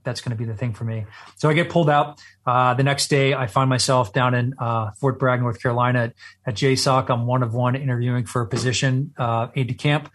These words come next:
And I meet with a general, uh, a phenomenal leader, a gentleman named, uh,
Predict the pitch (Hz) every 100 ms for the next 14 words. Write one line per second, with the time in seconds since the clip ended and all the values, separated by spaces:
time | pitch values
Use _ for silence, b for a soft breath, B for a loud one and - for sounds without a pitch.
0 | B B B B 151 127 123 127 156 135
1 | 117 131 127 127 123 101 - _ _ _
2 | _ - - 123 117 131 107 - 135 135
3 | 135 127 120 120 120 135 110 127 123 120
4 | 123 139 117